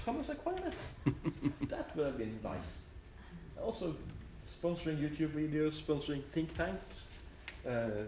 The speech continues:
Speaker 1: schools, and so on, where the colloquium i-, is, is, uh, textbooks are, are, uh, right. I'm just looking now at, uh, the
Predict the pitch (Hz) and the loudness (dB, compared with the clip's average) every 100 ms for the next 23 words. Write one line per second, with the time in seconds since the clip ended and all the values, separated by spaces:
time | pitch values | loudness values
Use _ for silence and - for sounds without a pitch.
0 | - - - 175 185 196 196 - 147 - | -4 -8 4 8 8 6 0 -2 -2 4
1 | 160 185 285 - - - - - 131 131 | 6 6 4 -2 -10 -14 -14 -4 2 2
2 | 127 127 131 143 147 160 185 233 - 127 | 4 0 0 2 2 4 4 4 0 -2
3 | 127 - 131 113 113 110 170 160 180 202 | -2 -2 2 4 4 2 0 2 2 2
4 | - - 113 120 107 110 113 113 110 110 | 0 4 4 4 2 2 4 4 2 -2
5 | - - - - - 104 147 - - - | -10 -14 -14 -12 -4 0 2 0 -2 -8
6 | - - - - - 127 127 127 143 - | -8 -10 -14 -14 -6 -2 0 0 0 4
7 | 139 131 147 175 139 - 135 123 120 113 | 4 8 8 8 6 2 2 4 4 4
8 | 117 | 2